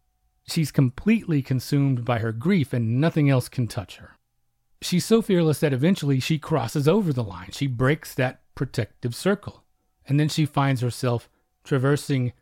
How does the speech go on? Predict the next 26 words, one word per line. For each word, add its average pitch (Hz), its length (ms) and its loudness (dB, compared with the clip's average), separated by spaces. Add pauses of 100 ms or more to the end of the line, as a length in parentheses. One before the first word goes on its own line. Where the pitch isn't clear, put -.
that 127 300 -4
opening 160 520 2
landscape, 143 680 -2
but 127 220 -8
on 107 220 -6
foot - 460 -2
now. 85 380 -14 (460)
But 143 100 0
she 151 100 -4
can't 139 240 0
escape. - 400 -10 (120)
She - 160 -4
returns 139 400 -2
to 151 60 -6
the 139 100 2
house 120 340 -2
and 127 360 2 (340)
she - 200 -4
watches 123 600 -2
as 120 160 -4
Solomon 135 580 -2
is 107 160 -6
dragged 123 520 -4
off 143 560 -4 (260)
and 147 180 4
then 165 300 4